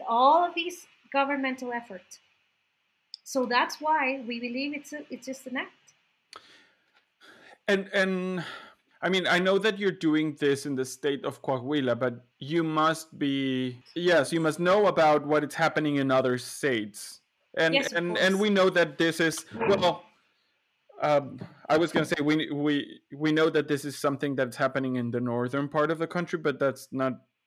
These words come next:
Speaker 2: true. It also happens in
Speaker 1: Necessarily.
Speaker 2: Morelia. It also happens in Guerrero. I mean, it
Speaker 1: Mm-hmm.
Speaker 2: happens in the states that are controlled by, by the narcos. And it
Speaker 1: Mm-hmm.
Speaker 2: happens in the stra-, in the states that, uh,
Speaker 1: Border states and not border
Speaker 2: Yeah,
Speaker 1: states
Speaker 2: but
Speaker 1: and
Speaker 2: also that, uh, where,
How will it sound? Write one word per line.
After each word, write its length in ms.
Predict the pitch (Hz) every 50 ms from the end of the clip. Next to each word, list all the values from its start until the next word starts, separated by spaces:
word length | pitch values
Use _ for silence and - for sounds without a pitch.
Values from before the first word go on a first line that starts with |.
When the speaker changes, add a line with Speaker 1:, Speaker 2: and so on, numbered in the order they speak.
| _ _ _ _
Speaker 2:
true. 380 | _ - - 135 135 151 170 170
It 160 | 160 143 135
also 300 | 131 123 123 120 143 127
happens 340 | 120 127 123 - 135 123 120
in 180 | 113 127 123 123
Speaker 1:
Necessarily. 360 | 127 143 165 185 208 202 196
Speaker 2:
Morelia. 160 | 185 180 165
It 60 | 151 143
also 240 | 139 131 143 135
happens 340 | - 120 - - 123 117 120
in 100 | 123 117
Guerrero. 600 | 117 127 131 156 165 175 175 175 165 151 151 151 - - - - -
I 60 | - 151
mean, 160 | 170 175 175
it 120 | 175 170
Speaker 1:
Mm-hmm. 100 | - 170
Speaker 2:
happens 340 | 170 165 165 180 170 160 -
in 100 | 165 151
the 80 | 139 131
states 400 | - - - 151 135 135 127 -
that 160 | 139 131 131
are 140 | 131 131 123
controlled 580 | - - 131 123 120 - 131 123 123 120 113
by, 300 | 120 120 117 117 113 107 - - 123
by 160 | 127 120 117
the 120 | 110 120
narcos. 640 | 117 113 110 110 120 - _ - - 113 - - _ _ _ _ _ _ _ -
And 160 | 123 120 120
it 80 | 120 120
Speaker 1:
Mm-hmm. 60 | 120
Speaker 2:
happens 420 | 135 131 123 - 135 131 123 - - 117 - -
in 120 | 139 131
the 100 | 123 123
stra-, 400 | 120 - - - 131 135 - -
in 160 | 151 131 127
the 80 | 120 123
states 540 | 123 - - - - 135 131 135 123 - -
that, 300 | - 127 120 120 120 117 - -
uh, 320 | 127 120 110 107 - - 50 - _ _ _ _ _ _ _ _ _ _ _ - - - - - -
Speaker 1:
Border 420 | 240 262 285 285 294 269 269 254 262
states 720 | 254 - - - 254 254 247 247 247 240 240 233 - -
and 220 | 196 175 180 185 190
not 320 | 196 208 208 202 190 185
border 380 | 208 226 240 262 254 240 240 240
Speaker 2:
Yeah, 260 | 190 147 185 214 196
Speaker 1:
states 140 | 185 - 170
Speaker 2:
but 120 | 175 160
Speaker 1:
and 80 | 160 156
Speaker 2:
also 260 | 165 160 - 180 170
that, 380 | 151 165 160 151 151 143 - -
uh, 440 | - 139 139 135 135 131 131 120 107
where, 580 | 131 135 143 135 131 127 131 131 131 110 92